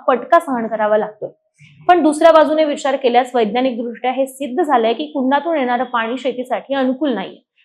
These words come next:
त्यामुळे ते पाणी शेतीसाठी का सोडण्यात यावं, याचाही कुठेतरी विचार करायला हवा. तर आता या सगळ्यावर तुम्हाला काय वाटतं? धारातीर्थ सुरू करण्यात यावं की नाही, याबद्दलच्या तुमच्या प्रतिक्रिया आम्हाला कमेंट्सच्या माध्यमातून नक्की कळवा.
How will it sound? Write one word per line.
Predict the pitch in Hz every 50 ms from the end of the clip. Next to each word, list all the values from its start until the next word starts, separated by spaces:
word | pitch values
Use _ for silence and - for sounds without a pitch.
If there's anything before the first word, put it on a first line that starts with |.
| _ _
त्यामुळे | - 359 359 349 349 349
ते | 349 370
पाणी | 370 370 370 320 240 226 254 240 233 262
शेतीसाठी | 254 285 254 226 277 269 - 277 269 269 294
का | - - 262 254 311
सोडण्यात | 311 311 277 247 226 233 240 233
यावं, | 262 254 226 185 190 - - - _ _ _ -
याचाही | 277 294 294 294 294 349 330 330
कुठेतरी | 320 330 269 233 240 247 240 226 269
विचार | 262 262 269 - - - 294 180
करायला | - 226 220 196 202 214
हवा. | 202 190 160 160 - _ _ _ _ _ -
तर | 262 240
आता | 233 226 240 254
या | 247 226 233 226 262
सगळ्यावर | 311 - 285 233 226 226 226 240 240
तुम्हाला | 240 277 269 269 277 311 320
काय | 311 277 247
वाटतं? | 240 226 233 - - 262 - _ _ _ _ _ -
धारातीर्थ | 320 320 339 349 349 349 339 285 - - 339
सुरू | 339 339 311 277 269
करण्यात | 269 277 262 262 269 269 240
यावं | 233 240 226 220 240 269 285
की | 277 - 294
नाही, | 269 254 277 269 220 208
याबद्दलच्या | 226 226 220 226 226 202 233 247 240 - 302
तुमच्या | - - 285 269 277 - 359
प्रतिक्रिया | 349 349 294 - 254 - 233 247 240
आम्हाला | 226 233 226 247 285
कमेंट्सच्या | 294 - 269 240 233 254 294 294 - - 302
माध्यमातून | 269 226 220 208 220 220 208 220 247 269 269 254
नक्की | 247 - - 233
कळवा. | - - - - -